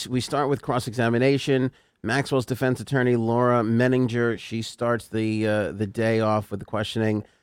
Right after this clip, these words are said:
about Interlochen, the arts academy where Jane met Epstein and Maxwell.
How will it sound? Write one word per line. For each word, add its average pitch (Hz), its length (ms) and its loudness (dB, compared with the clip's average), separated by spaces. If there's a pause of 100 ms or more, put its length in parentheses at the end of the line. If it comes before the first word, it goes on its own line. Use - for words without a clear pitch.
(160)
about 110 360 -2
Interlochen, 117 800 2
the 101 140 -2
arts 113 280 -2
academy 110 460 2
where 101 160 0
Jane 110 420 0
met 104 260 0
Epstein 104 440 -2
and 92 180 -2
Maxwell. 110 680 0